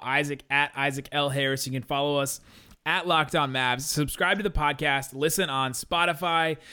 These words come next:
You can listen, if you're listening on Mavs, uh, Moneyball, you can listen on, you know, any kind of device on Apple Podcasts or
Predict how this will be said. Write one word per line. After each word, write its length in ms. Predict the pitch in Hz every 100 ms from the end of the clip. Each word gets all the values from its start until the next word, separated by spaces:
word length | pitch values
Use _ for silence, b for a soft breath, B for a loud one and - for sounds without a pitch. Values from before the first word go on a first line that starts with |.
| B
You 100 | 131
can 100 | 131
listen, 340 | 135 - 139 131
if 220 | 135 127
you're 100 | 147
listening 340 | 151 165 151
on 340 | 135 123 120 107
Mavs, 540 | 123 127 123 120 117 -
uh, 260 | 120 110 101
Moneyball, 600 | 120 156 170 170 160 151
you 100 | 139
can 120 | 127
listen 400 | 131 131 135 123 -
on, 400 | 110 104 101 101
you 140 | 104
know, 60 | 104
any 180 | 127 135
kind 180 | 143
of 60 | 123
device 500 | 113 123 131 131 -
on 160 | 113 107
Apple 300 | 123 139 131
Podcasts 800 | 135 127 - 131 123 120 - 104
or 220 | 98